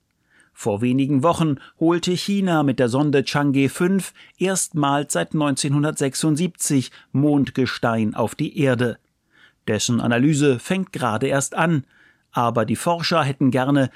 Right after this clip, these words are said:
viel mehr und vor allem anderes Material von besonders interessanten Stellen. Die Chancen, dass sie dies binnen weniger Jahre erhalten, sind gar nicht so schlecht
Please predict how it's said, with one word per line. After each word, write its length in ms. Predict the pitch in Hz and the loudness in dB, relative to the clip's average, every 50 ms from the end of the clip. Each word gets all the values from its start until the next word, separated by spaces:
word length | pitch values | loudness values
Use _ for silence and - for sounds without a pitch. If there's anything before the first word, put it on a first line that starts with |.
| - | -10
viel 380 | - - - 160 143 135 127 120 | -16 -8 -2 0 2 2 4 4
mehr 380 | 120 135 156 170 175 165 151 - - - _ | 4 2 2 2 2 2 0 -2 -6 -16 _
und 180 | - 156 143 131 | -2 -2 -2 -2
vor 180 | - - 160 | -2 -2 -2
allem 200 | 160 165 180 202 | 0 0 -2 -2
anderes 500 | - - 170 196 214 202 170 131 127 - | -2 -2 0 0 2 2 2 0 0 0
Material 720 | 127 120 127 127 - 135 131 120 123 127 143 151 151 135 - - - - | 0 0 -2 -2 -2 0 0 0 0 2 2 2 2 0 -2 -6 -12 -6
von 240 | - - 190 185 | -2 0 0 2
besonders 600 | 190 220 196 185 185 170 156 139 123 120 113 - - | 2 0 0 2 2 2 4 4 4 2 0 -2 -2
interessanten 760 | - - 120 - - 156 - - 165 160 160 - - 143 120 | -4 -4 -4 -4 -4 -4 -2 0 0 0 0 0 0 0 0
Stellen. 480 | - - - 120 120 120 110 - - _ _ _ _ _ _ _ _ _ _ _ _ _ _ - | 0 0 0 0 0 0 -2 -4 -6 _ _ _ _ _ _ _ _ _ _ _ _ _ _ -8
Die 120 | - 104 | -8 -6
Chancen, 600 | 95 - - 143 156 190 190 - 196 190 175 151 - - _ _ | -4 -4 -2 0 0 0 0 2 2 2 2 0 -2 -6 _ _
dass 160 | - 123 113 - | -6 -6 -4 -2
sie 160 | 127 117 117 | -2 -2 -2
dies 260 | 143 147 147 139 - | -2 -2 -2 -4 -4
binnen 400 | - 135 135 131 147 147 139 120 | -2 0 2 2 4 2 2 2
weniger 380 | 127 151 180 175 165 123 135 127 | 2 2 2 2 2 2 2 2
Jahre 340 | 113 120 117 139 139 170 | 0 0 -2 -2 -2 -2
erhalten, 600 | - - 104 143 160 160 - - 156 156 147 131 - - - | -2 -2 0 0 -2 -2 -2 -2 0 0 0 0 -2 -8 -10
sind 300 | - - 208 220 - - | -6 -4 -2 -2 -2 -2
gar 220 | - 160 147 135 127 | -2 0 0 2 2
nicht 240 | 120 113 - - | 2 0 0 -2
so 100 | - 143 | -4 -4
schlecht 480 | 135 - 160 165 160 143 - - - - | -2 0 2 2 2 2 0 -6 -16 -20